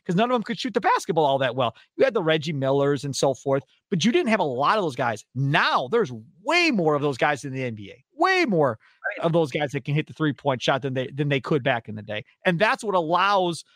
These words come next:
for this change in philosophy on offense, because you have the guys that can do it.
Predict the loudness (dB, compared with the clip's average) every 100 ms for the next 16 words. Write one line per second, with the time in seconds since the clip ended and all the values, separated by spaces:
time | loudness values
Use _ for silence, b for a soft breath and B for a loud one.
0 | _ 0 2 0 0 0 2 -2 -2 0
1 | 2 2 2 -4 -4 -2 0 0 0 0
2 | -2 -4 _ _ -2 0 2 0 2 2
3 | 2 0 -2 -2 0 0 0